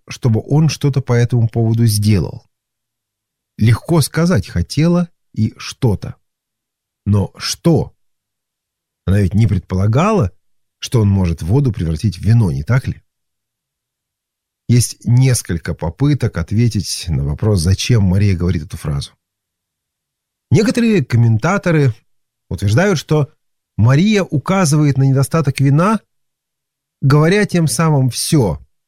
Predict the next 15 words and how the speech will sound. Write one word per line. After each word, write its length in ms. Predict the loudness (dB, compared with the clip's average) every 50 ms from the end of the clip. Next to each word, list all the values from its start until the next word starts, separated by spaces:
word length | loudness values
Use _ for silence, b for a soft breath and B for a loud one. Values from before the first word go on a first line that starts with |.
| _ _ _ _ _ _ _ _ _ _
торжество 380 | -2 0 0 0 2 2 0 2
закончилось. 760 | 2 2 0 0 -2 -2 -2 -2 -6 -10 -10 -12 -16 -18 -20 _ _ _ _ _ _ _ _ _ _ _ _ _ _ _
Пойдём 360 | _ 2 2 4 4 2 2 2
домой». 400 | 2 2 2 2 0 -4 -8 -12 _ _ _ _ _ _ _ _ _ _ _ _ _ _ _ _ _ _ _ _ _
Тогда 220 | -2 0 0 0 2
получается, 580 | 2 2 0 2 0 0 0 0 0 0 -2
что 480 | -4 -2 -2 -2 0 0 0 -2 -4 _ _ _ _ _ _
торжество 680 | _ -4 -2 0 0 0 -2 -2 -2 0 0 2 2 2
или 140 | 0 0 -2
продолжительность 760 | -2 -2 0 0 2 2 2 2 2 0 0 -2 -2 -2 -4
торжества 540 | -4 -4 -4 -6 -4 -4 -4 -4 -4 -6 -10 _ _ _ _ _ _ _ _ _ _ _ _ _ _ _ _
определяется 680 | -4 0 2 2 4 4 2 2 2 0 0 -2 -4 -2
лишь 440 | 0 0 0 2 0 -2 -6 -10 _ _ _ _ _ _ _ _ 0
наличием 600 | 2 2 4 2 2 0 -2 -2 -2 0 0 2
вина. 400 | 2 2 2 2 2 0 -4 -8